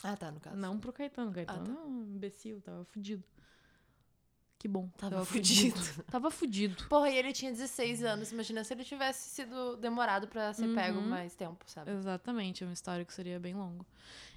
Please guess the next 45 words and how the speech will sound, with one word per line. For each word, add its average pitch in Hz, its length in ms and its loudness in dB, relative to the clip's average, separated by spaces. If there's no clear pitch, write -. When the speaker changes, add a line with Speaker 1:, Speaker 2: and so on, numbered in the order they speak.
Speaker 2:
E 233 380 4
o 240 60 6
mais 240 240 8
bizarro 254 460 10
é 202 40 8
que 185 480 0
eu 202 140 6
acho, 208 240 6
provavelmente 262 440 2
a 311 40 6
Argentina 269 380 2
faz 262 160 0
que 262 80 0
nem 240 140 4
o 240 40 4
Brasil, 214 440 4
assim, 190 260 0
de 185 120 -2
meio 180 160 2
que 208 100 -4
enterrar 196 420 2
os 185 140 -2
mortos 190 380 -4
super 196 240 -6
rápido. 190 380 -4
E 220 380 -2
logo 208 240 2
em 247 80 0
Speaker 1:
Eu 202 60 2
não, 196 100 4
Speaker 2:
seguida 233 240 0
Speaker 1:
não 190 100 2
sei 196 180 0
qual 202 140 -2
é 185 60 4
a - 20 -2
tendência 180 500 -4
de 165 320 -10
Speaker 2:
Eu 185 160 2
não 202 140 0
sei, 185 180 2
mas 160 340 -6
o 185 40 -6
Brasil 170 380 0
Speaker 1:
enterros. 151 540 -6